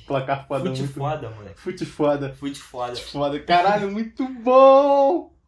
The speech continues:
Speaker 1: Fute foda, muito bom. Vai ser
Speaker 2: Fute foda. A gente pode falar tanto de futebol quanto de outras coisas também, né? O nome é bem, bem amplo.
Speaker 1: A gente vai falar sem entender completamente nada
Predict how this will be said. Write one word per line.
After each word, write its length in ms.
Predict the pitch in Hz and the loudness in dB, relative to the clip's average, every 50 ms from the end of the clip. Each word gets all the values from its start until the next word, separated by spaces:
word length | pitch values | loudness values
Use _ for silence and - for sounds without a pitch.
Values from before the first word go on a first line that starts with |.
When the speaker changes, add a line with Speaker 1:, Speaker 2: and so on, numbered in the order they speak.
| _ _ _ | _ _ _
Speaker 1:
Fute 260 | 254 240 240 - 262 | -12 -12 -12 -12 -14
foda, 420 | - - _ 220 196 196 175 160 | -16 -16 _ -12 -10 -10 -10 -10
muito 300 | 165 165 185 196 - - | -10 -12 -14 -14 -14 -14
bom. 280 | 196 165 147 135 131 135 - - _ _ _ _ _ _ | -12 -12 -12 -12 -12 -16 -20 -20 _ _ _ _ _ _
Vai 140 | 147 147 | -12 -12
ser 260 | 143 - - 160 143 135 | -8 -4 -2 -2 -2 -2
Speaker 2:
Fute 60 | 135 | -4
foda. 720 | - - 180 165 156 147 139 131 123 120 120 117 117 117 _ _ _ _ _ _ _ _ _ _ _ - - - _ | -10 -10 -6 -6 -6 -6 -6 -8 -8 -8 -8 -12 -14 -18 _ _ _ _ _ _ _ _ _ _ _ -20 -20 -20 _
A 60 | - 131 | -18 -16
gente 140 | 139 - | -16 -14
pode 200 | - - 139 139 | -12 -10 -10 -10
falar 200 | - - 143 135 | -8 -8 -10 -8
tanto 260 | - 147 151 151 170 156 | -8 -10 -12 -10 -12 -14
de 100 | - - | -16 -18
futebol 920 | - - 139 135 - - - 131 120 110 110 113 131 160 208 311 - - _ - - _ _ _ _ _ _ _ _ _ _ _ _ _ | -16 -16 -16 -16 -14 -14 -12 -10 -8 -8 -6 -6 -6 -6 -8 -10 -12 -16 _ -20 -20 _ _ _ _ _ _ _ _ _ _ _ _ _
quanto 260 | _ - 123 135 - 196 | _ -20 -20 -16 -14 -14
de 80 | 208 | -14
outras 280 | 247 302 - - - - | -14 -16 -18 -20 -20 -20
coisas 360 | - - 135 123 117 110 - | -14 -12 -12 -12 -12 -16 -20
também, 360 | - 117 107 113 127 135 127 110 | -20 -20 -20 -20 -20 -20 -20 -18
né? 80 | 98 | -18
O 80 | 92 95 | -18 -18
nome 280 | 101 110 107 120 143 | -18 -18 -18 -18 -18
é 60 | 156 156 | -18 -16
bem, 520 | 131 139 156 180 185 175 139 107 95 95 - _ _ _ _ _ _ _ _ _ _ _ _ _ _ _ _ _ - - - | -16 -16 -16 -16 -16 -16 -18 -18 -20 -20 -20 _ _ _ _ _ _ _ _ _ _ _ _ _ _ _ _ _ -14 -14 -14
bem 200 | - - 120 110 | -14 -18 -20 -20
amplo. 120 | 113 120 123 | -16 -10 -8
Speaker 1:
A 100 | 120 120 | -6 -6
gente 260 | 117 127 143 139 - | -4 -4 -4 -4 -4
vai 120 | 139 143 143 | -6 -6 -6
falar 320 | 143 - 139 131 135 139 | -6 -6 -6 -4 -4 -6
sem 200 | 135 - 156 151 | -6 -6 -6 -4
entender 440 | 147 147 139 - 147 147 143 139 143 | -4 -4 -6 -6 -10 -10 -8 -8 -10
completamente 920 | 139 - 143 139 135 139 151 156 165 165 185 170 165 165 170 170 - 156 | -10 -8 -8 -8 -6 -6 -4 -6 -4 -4 -6 -6 -6 -6 -8 -8 -10 -10
nada 420 | 143 127 120 131 147 160 180 196 | -8 -4 -4 -4 -2 -4 -4 -6